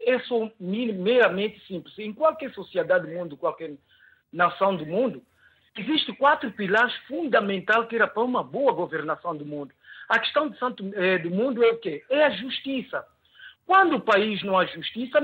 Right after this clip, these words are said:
é o pilar que é mais, é o pilar que acaba-se o país ou qualquer nação degradando-se cada dia. Por que que acontece que o Santo Tomé e Príncipe, a Constituição de Santo Tomé e Príncipe, os, os governantes de Santo Tomé e Príncipe estão a servir com padres e com madres, é por isso que o país está no jeito que está.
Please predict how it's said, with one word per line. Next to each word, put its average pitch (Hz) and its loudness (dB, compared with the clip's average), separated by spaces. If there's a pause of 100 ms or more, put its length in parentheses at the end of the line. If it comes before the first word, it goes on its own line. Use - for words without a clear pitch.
(140)
é 330 2
o 349 4
pilar 330 2
que 330 -4
é - -4
mais, 320 0
é 262 -2
o 302 -6
pilar 302 0
que 285 -2
acaba-se 277 2
o - -12 (180)
país 269 0
ou 277 -4
qualquer 269 2
nação 254 -4 (440)
degradando-se 254 2
cada 311 2
dia. 277 -4 (720)
Por 370 0
que - 0
que 349 2
acontece 226 0
que 220 0
o 196 2
Santo 196 0
Tomé 180 -4
e 180 -4
Príncipe, 180 -4
a - -8
Constituição - -10
de - -14
Santo 170 2
Tomé 156 -8
e 151 -6
Príncipe, 147 -18 (560)
os, 302 -2 (220)
os 190 -2
governantes 269 4
de - -16
Santo 240 2
Tomé 190 -2
e 185 -4
Príncipe 170 -8
estão 339 2
a - -2
servir 214 -4
com 202 2
padres 214 2
e 196 -4
com 180 -12
madres, 170 2
é 370 0
por 339 -2
isso 349 -4
que 339 -2
o - -6
país 330 2
está - 2
no 330 -4
jeito - -8
que - -14
está. 285 0